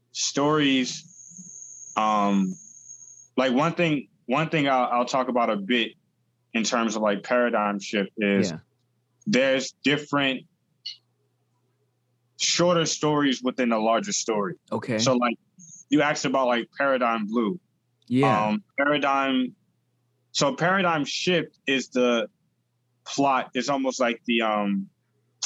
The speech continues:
Speaker 1: the, the commentary. Like, this is your chance to see the different perspective
Speaker 2: Okay.
Speaker 1: and possibly change your mind.
Speaker 2: Right.
Speaker 1: Paradigm Blue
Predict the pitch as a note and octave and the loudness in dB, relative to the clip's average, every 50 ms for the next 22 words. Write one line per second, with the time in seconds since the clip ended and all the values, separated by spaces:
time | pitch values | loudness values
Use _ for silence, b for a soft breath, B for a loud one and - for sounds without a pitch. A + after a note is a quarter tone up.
0 | - - _ _ _ _ _ _ _ _ - A2+ A2+ A2+ A2 G#2 G2 A2 A2+ A2 | -12 -14 _ _ _ _ _ _ _ _ -2 0 2 2 2 2 2 0 0 0
1 | - D3+ E3+ E3+ D#3 D3 C3 - C#3 B2+ A#2+ A#2 A2+ A2 G#2+ G2+ B2+ D3 D3+ - | 0 0 0 0 0 -2 -2 -2 -2 -2 -2 0 0 -2 -2 0 -2 -2 -2 -2
2 | D3 C3 C3+ C#3 C3 - - - C#3+ C3+ B2+ - - - B2+ A#2+ - - - D3 | -4 -2 -2 -2 0 0 -2 -2 -2 -2 -2 -4 -6 -4 -4 -4 -2 -2 0 2
3 | D3 C#3 C3+ A#2+ A2 A#2+ A#2 A2 G2+ - A#2+ A2+ - - G#2+ G2+ - - F2+ F2 | 2 2 2 2 0 0 0 -2 -2 -2 -4 -2 -2 0 -2 -2 -2 -4 -12 -14
4 | - _ _ _ _ _ - - A#2 B2+ B2 B2 A#2 A2 G#2 - - C#3 C#3+ C#3+ | -14 _ _ _ _ _ -6 -2 0 0 2 2 2 0 -2 -2 -2 -2 0 0
5 | C3+ - B2+ B2+ B2+ A#2+ - C3 B2 A#2 A2 A2+ A2+ A2 A2 G#2+ G2+ F#2+ F2 - | -2 -2 -2 -2 -2 -2 -2 -4 -4 -4 -2 -4 -2 0 0 0 0 -2 -4 -8
6 | _ _ _ _ _ _ _ B2 B2 C3+ B2 A2+ - D3+ D3 D3+ D#3+ D#3 D3+ D3+ | _ _ _ _ _ _ _ -2 -2 0 0 0 2 2 2 4 2 2 2 0
7 | C#3+ - C#3 B2+ A#2+ - C3 C3+ D3 D3+ D3 D3 C#3+ | -2 -2 -4 -6 -4 0 0 2 4 4 4 2 0